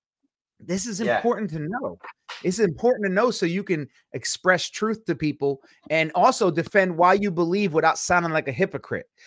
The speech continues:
Speaker 1: Because if someone who's an atheist can actually say, "I've done my research," and you're sitting there saying, "I've got the truth because I chose the right religion," then yeah, you, you're, you're right. But at the same time, you're gonna do nothing for the kingdom.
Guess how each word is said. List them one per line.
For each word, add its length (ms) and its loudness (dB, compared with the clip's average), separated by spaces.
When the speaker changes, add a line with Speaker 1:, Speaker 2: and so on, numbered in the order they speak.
Speaker 1:
Because 280 0
if 80 -6
someone 360 -2
who's 200 0
an 140 -2
atheist 560 -2
can 140 -6
actually 300 -2
say, 220 -2
"I've 140 0
done 200 0
my 120 2
research," 680 -4
and 160 -4
you're 140 8
sitting 220 0
there 80 0
saying, 220 -4
"I've 160 2
got 180 4
the 60 -14
truth 380 -2
because 240 -8
I 100 2
chose 400 -2
the 100 -2
right 220 2
religion," 580 2
then 160 0
yeah, 140 6
you, 400 0
you're, 320 4
you're 160 2
right. 480 6
But 100 0
at 80 -6
the 60 -8
same 300 2
time, 560 2
you're 260 4
gonna 220 2
do 180 -4
nothing 420 -2
for 100 -4
the 100 -4
kingdom. 440 -8